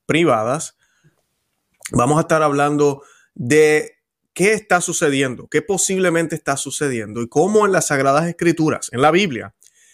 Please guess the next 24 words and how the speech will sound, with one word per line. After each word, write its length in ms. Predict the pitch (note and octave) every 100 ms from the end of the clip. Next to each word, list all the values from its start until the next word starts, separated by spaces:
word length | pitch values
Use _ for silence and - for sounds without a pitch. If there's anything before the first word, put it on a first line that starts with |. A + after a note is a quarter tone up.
| _ -
no 160 | B2
solo 260 | - D#3+ E3+
en 180 | D#3 C#3
revelaciones 480 | C#3+ C3+ B2+ C#3
privadas, 640 | D3 F#3 D3 A2+ G#2 A2+ -
podemos 480 | B2+ B2+ B2+ D3 E3+
ver 260 | B2 A#2 - _ _
la 300 | B2 C3+ C#3+
intercesión 840 | E3 E3+ F3 E3+ E3+ - B2+ A#2+ A#2
de 100 | G#2
grandes 380 | G2 A#2 E3+
santos, 600 | - A2+ G#2 D3+ F3 - _ _ _ _
l-, 200 | A#2 C3+ C#3
el 260 | D3+ F3+
poder 460 | - F#3 D3 D#3 E3
de 120 | E3+
la 100 | D3
oración 520 | C3+ F3+ - C#3 D#3
y 60 | E3
el 100 | D3
ayuno 640 | F3 C3+ B2+ C3+ G#3 G#3
y 160 | - B2+
la 160 | C3+ C3+
penitencia, 840 | C#3 E3+ E3 G#2 G2+ - B2+ C#3+